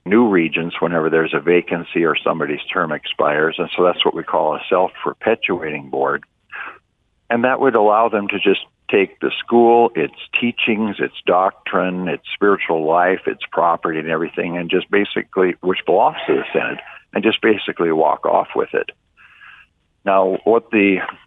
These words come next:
convention is doing about it is in a resolution number seven dash oh three, which was adopted yesterday.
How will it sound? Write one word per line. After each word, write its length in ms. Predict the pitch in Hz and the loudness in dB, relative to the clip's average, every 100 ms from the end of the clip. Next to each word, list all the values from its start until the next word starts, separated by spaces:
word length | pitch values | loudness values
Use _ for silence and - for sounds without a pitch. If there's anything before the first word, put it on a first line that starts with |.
| - - - | -20 -20 -8
convention 560 | 101 92 139 143 104 82 | -2 0 0 0 -4 -4
is 80 | - | -6
doing 260 | 92 98 90 | -2 -2 -2
about 320 | 71 69 71 | 0 0 2
it 140 | 78 | 0
is 80 | 80 - | -2 -2
in 80 | 87 | -2
a 100 | 80 | 2
resolution 640 | 95 104 101 98 92 87 | 2 2 2 2 0 -2
number 260 | 85 82 73 | 0 0 0
seven 300 | - 95 95 | 0 2 2
dash 320 | 87 82 80 - | 2 2 2 0
oh 220 | 82 80 | 0 0
three, 280 | - 87 73 | -2 -4 -2
which 200 | 73 76 - | -4 -4 -8
was 140 | 76 - - | -10 -10 -6
adopted 560 | 78 87 90 - 98 | -2 2 0 -2 -8
yesterday. 640 | 85 80 80 - - - 76 | 0 0 0 -4 -6 -6 -10